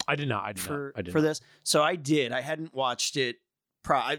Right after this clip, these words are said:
Speaker 2: I mean, like I said, I was like you. Like, I watched it when I was, what, fourteen or what, I, you know, whenever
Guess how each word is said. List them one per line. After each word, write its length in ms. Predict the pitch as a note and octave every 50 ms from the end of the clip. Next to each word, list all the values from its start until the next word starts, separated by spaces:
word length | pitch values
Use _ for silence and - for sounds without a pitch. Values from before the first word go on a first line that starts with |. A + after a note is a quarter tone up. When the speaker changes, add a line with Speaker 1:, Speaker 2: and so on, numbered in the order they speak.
| C#3+ D#3
Speaker 2:
I 80 | C#3 C3+
mean, 160 | C#3 C#3 C3
like 160 | C3+ B2+ A#2+
I 40 | B2
said, 180 | A2+ - C3 A#2+
I 80 | A#2
was 260 | A#2+ A#2 G#2+ A2 A2 A#2+
like 220 | A#2+ A2 - -
you. 160 | C3+ B2 A#2
Like, 160 | A2 G#2+ -
I 60 | A2 A2+
watched 460 | A2 A2 A2 G#2+ G#2+ - - - B2
it 140 | G#2 - -
when 120 | G#2 G2+
I 80 | G2 G2
was, 200 | G2 G2+ - -
what, 220 | G#2 G2 F#2+ _
fourteen 680 | - - - B2 A2 - - - A#2 A2 G#2 G2+ G2+ G2
or 140 | G2 G2
what, 220 | F#2+ F#2+ G2 G2+ G2
I, 60 | G2+
you 160 | F#2 A2+ G#2+
know, 80 | G2 G2
whenever 520 | G#2 G#2 G#2 G2+ F#2 G2 F#2 F#2 F#2 -